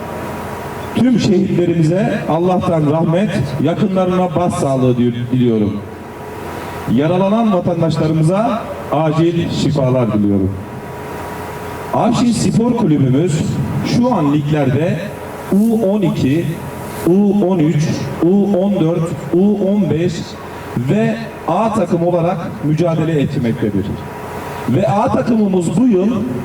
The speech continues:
ikinci amatör kümede on iki maç,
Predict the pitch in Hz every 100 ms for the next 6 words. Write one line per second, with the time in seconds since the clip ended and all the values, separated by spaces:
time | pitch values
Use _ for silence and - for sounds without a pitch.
0 | - - - - - - - - - 170
1 | 240 233 247 208 226 220 233 240 190 -
2 | - 196 196 175 175 202 190 - - -
3 | - - 180 233 269 214 220 196 196 220
4 | 220